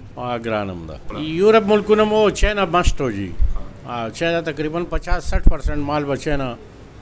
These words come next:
اخیسته. چینه ډېر زیات غټ خریدار و زموږ. سرمنو په ریټ کې جي مخکې ګډ په چھ سو روپۍ و، اوس سو روپۍ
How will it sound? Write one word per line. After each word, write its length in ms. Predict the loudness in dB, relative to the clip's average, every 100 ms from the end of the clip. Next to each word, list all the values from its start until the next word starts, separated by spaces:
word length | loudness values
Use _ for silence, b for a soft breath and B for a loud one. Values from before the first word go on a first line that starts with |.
| -20 -20 -20 -20 -20 -20 -10 -6
اخیسته. 380 | -2 -2 2 2 0 -12 -18 -18 -18 -18 -18 -20 -18 -6
چینه 240 | -2 0 2
ډېر 220 | 2 4
زیات 320 | 2 2 0 0
غټ 200 | 2 2
خریدار 420 | 0 2 2 2
و 40 | 0
زموږ. 480 | -4 -6 -12 -4 2
سرمنو 340 | 4 4 2 0 2
په 100 | 2 4
ریټ 140 | 0 0
کې 80 | -2
جي 80 | 0 0
مخکې 260 | 0 2 0 0 0
ګډ 140 | -2 0
په 40 | 0 2
چھ 180 | 2 4
سو 80 | 4
روپۍ 220 | 4 4
و، 100 | 4 4
اوس 160 | 2 2
سو 100 | 2 2
روپۍ 280 | 2 0